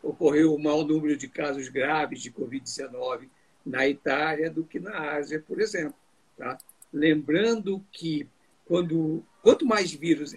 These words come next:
entrar na nossa célula, maior a ch-, a possibilidade de uma maior taxa de replicação, maior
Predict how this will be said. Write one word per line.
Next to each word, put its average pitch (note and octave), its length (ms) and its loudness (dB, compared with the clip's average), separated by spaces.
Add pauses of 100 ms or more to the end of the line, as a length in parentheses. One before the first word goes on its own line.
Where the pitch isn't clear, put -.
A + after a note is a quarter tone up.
entrar D#3 480 0
na C#3+ 80 -2
nossa C3 240 -6
célula, E3+ 500 -2 (480)
maior A#3 540 0
a F#3+ 160 -4
ch-, - 220 -14 (920)
a - 40 -16
possibilidade D3 800 -2 (120)
de C#3 280 -8
uma C3+ 600 -6 (240)
maior F3 300 6
taxa F3 400 -4
de D#3 80 -10
replicação, D#3 720 -6 (340)
maior F3+ 640 0